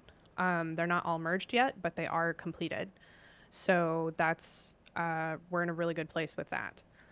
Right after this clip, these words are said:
Um, I updated, uh, our, um,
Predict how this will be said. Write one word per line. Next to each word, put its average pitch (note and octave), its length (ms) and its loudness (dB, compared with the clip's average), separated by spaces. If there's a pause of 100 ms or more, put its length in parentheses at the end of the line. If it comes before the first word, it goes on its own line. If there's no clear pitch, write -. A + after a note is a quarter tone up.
(880)
Um, G3 440 6 (460)
I G#3 100 2
updated, G#3+ 580 6 (800)
uh, F3+ 600 0 (540)
our, F3+ 500 0
um, E3+ 580 -2